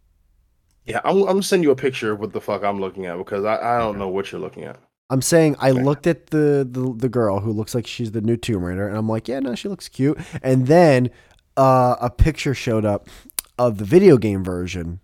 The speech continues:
Speaker 2: of Lauren Croft, and I'm like, "Oh, yeah, that's right. Now I remember what the girl from Tomb Raider looked like. She had huge tits."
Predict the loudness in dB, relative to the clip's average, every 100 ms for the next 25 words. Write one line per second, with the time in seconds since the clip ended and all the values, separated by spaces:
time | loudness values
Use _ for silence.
0 | -8 -6 -4 -6 -6 -4 -4 -4 -6 -6
1 | -4 2 4 4 2 -2 -4 -6 -4 -4
2 | -2 2 4 2 -2 -6 -8 -10 -10 -6
3 | -6 -4 -6 -8 -12 -20 -20 -6 4 6
4 | 6 2 -2 -4 -6 -8 -8 -6 -6 -4
5 | -6 -6 -6 -6 -6 -8 -12